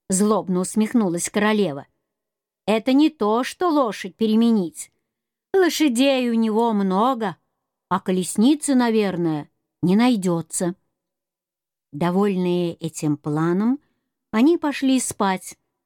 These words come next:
злорадно мечтая, как завтра Роза свалится и убьётся насмерть, или будет на всю жизнь изуродована.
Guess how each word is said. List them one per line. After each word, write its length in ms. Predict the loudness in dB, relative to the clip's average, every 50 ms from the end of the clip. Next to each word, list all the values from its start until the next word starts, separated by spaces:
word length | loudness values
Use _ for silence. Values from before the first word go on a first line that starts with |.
| _ _ _ _ _ -2
злорадно 600 | -2 0 2 2 2 2 0 -2 -2 -2 -2 -2
мечтая, 720 | -2 -2 -4 -6 -8 -6 -4 -2 -2 -2 -4 -4 -6 -8
как 320 | _ -6 -6 -6 -6 -6
завтра 540 | -6 -4 -2 -2 -4 -4 _ -6 -4 -4 -2
Роза 340 | 0 0 -2 -2 -2 -4 -8
свалится 800 | -8 -8 -6 -4 -2 -2 -2 -2 -4 -8 -12 -12 -14 -14 -14 _ _ _ _ _ -4
и 60 | -2 -2
убьётся 580 | 0 0 -2 -2 -2 -2 -2 -4 -4 -2 0
насмерть, 680 | 2 2 0 -2 -4 -8 -10 -12 -12 -12 -12 _ _ _ _ _ _ _ _ _ _ _ _ _ _ -2
или 180 | 0 2 2 2
будет 380 | 2 2 0 0 0 -2 -4
на 140 | -4 -6 -6
всю 220 | -6 -4 -4 -4 -4
жизнь 460 | -2 -2 -2 -2 0 -2 -4 -4 -2 -4
изуродована. 880 | -4 -2 0 0 0 0 0 -2 -2 -4 -4 -4 -4 -4 -6 -6 -8